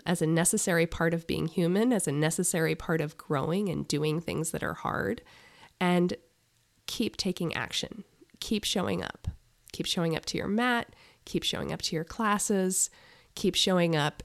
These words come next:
in your life. When I read the note that you wrote me, I hear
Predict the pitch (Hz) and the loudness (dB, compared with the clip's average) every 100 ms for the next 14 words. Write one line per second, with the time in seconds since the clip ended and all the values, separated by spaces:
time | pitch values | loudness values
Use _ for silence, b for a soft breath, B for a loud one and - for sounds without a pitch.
0 | - 147 147 139 78 - - - - b | -2 2 2 0 -2 -4 -8 -16 -18 b
1 | b b b b 233 220 220 220 214 226 | b b b b 2 4 6 4 2 2
2 | 247 262 269 277 - _ _ _ 190 202 | 4 2 0 -4 -8 _ _ _ -2 2
3 | 185 185 180 170 160 - 165 165 151 147 | 4 4 4 4 4 2 -4 -4 -4 -4
4 | - 147 - 196 - b b b b b | -6 -6 -6 -8 -12 b b b b b
5 | _ - 175 190 - 226 226 233 240 240 | _ 0 2 2 2 4 6 6 4 2